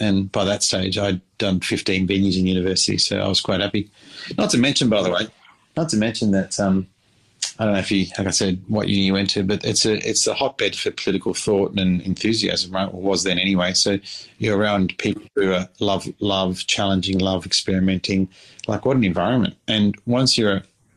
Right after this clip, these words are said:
at, back in the day at Melbourne Uni, once you're on campus, it, it was like being on the moon. Like, it didn't matter what happened outside. It was like this sort of gated community of, you know, committed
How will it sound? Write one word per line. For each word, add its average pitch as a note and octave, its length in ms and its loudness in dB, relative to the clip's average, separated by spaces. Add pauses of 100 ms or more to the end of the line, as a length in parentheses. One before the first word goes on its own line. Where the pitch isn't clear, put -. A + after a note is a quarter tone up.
(120)
at, A2 240 -2
back A2 200 -2
in G2+ 60 0
the F#2+ 80 2
day G2+ 200 0
at F#2+ 40 0
Melbourne G2 320 2
Uni, A#2 300 2
once G#2+ 220 0
you're G2 100 2
on F#2 100 0
campus, - 1300 -4 (160)
it, - 220 -4
it C3+ 120 2
was - 760 2
like A2 260 0
being A2 160 2
on G2 80 4
the F2 60 2
moon. G#2+ 340 0 (1000)
Like, A2 200 0
it G#2+ 80 -2
didn't A2+ 200 2
matter G2 260 2
what F#2+ 160 -2
happened G2 280 0
outside. G2+ 560 -2 (480)
It - 400 -4
was G2+ 200 2
like G2 140 0
this - 140 0
sort G#2+ 160 2
of F2 140 -6
gated F#2+ 380 0
community G2 440 2
of, - 380 -4 (100)
you G2 140 -2
know, F#2 140 0 (1000)
committed A2 560 2